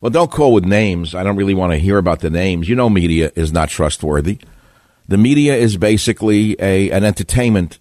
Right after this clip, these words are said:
division of entertainment companies. Medicine, you trust doctors anymore? There are great doctors out there, but by and large, you know it's a business. You understand it's a commercial venture. When you're sick, it's a commercial venture.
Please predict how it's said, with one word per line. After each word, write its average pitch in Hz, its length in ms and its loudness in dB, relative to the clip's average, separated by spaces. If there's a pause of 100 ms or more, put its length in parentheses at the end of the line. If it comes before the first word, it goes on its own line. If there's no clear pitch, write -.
division 90 480 0
of 82 400 -10
entertainment 98 580 -4
companies. 71 600 -6 (840)
Medicine, 117 520 -2
you 131 100 -4
trust 95 320 -4
doctors 107 460 0
anymore? 123 480 0 (420)
There 107 180 2
are 101 80 4
great 90 320 0
doctors 107 460 -2
out 85 220 -2
there, 107 120 0
but 110 160 -2
by 107 220 2
and 104 140 0
large, 95 240 0
you 98 60 -4
know 87 120 0
it's 82 140 -2
a 87 40 0
business. 80 480 -4 (800)
You 98 160 0
understand 107 420 0
it's 90 120 -2
a 95 60 -2
commercial 110 760 0
venture. 110 480 -4 (840)
When 90 160 -4
you're 90 80 0
sick, - 340 -2
it's - 140 -8
a 98 80 -2
commercial 131 840 -2
venture. 120 560 -4